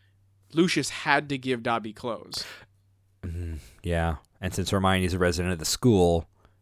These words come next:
Speaker 2: and this, she has the ability to free the schoolhouse elves, which they don't want. Okay, that makes
Speaker 1: Right,
Speaker 2: sense. That checks
Speaker 1: right.
Speaker 2: out. Okay, okay.
Speaker 1: Well, back to, uh, eight thirty, my note.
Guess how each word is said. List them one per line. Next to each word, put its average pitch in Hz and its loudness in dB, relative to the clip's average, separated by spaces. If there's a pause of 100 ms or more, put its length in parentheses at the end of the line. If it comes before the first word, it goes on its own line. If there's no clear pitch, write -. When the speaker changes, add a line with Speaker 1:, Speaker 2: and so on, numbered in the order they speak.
(160)
Speaker 2:
and 85 -12
this, 76 -14
she 82 -6
has 82 -6
the 80 -8
ability 76 -6
to - -14
free - -4
the 76 -6
schoolhouse 71 -2
elves, 64 -8
which 65 -14
they 65 -8
don't 60 -12
want. 64 -12
Okay, 87 -10
that 78 -10
makes 120 -8
Speaker 1:
Right, 110 -6
Speaker 2:
sense. 76 -16
That 110 -8
checks - -10
Speaker 1:
right. 120 -6
Speaker 2:
out. - -18 (840)
Okay, 170 4 (160)
okay. 254 6 (140)
Speaker 1:
Well, 165 2
back 214 2
to, 175 2
uh, 147 2 (100)
eight 170 2
thirty, 120 -4 (1200)
my 139 -2
note. 107 -10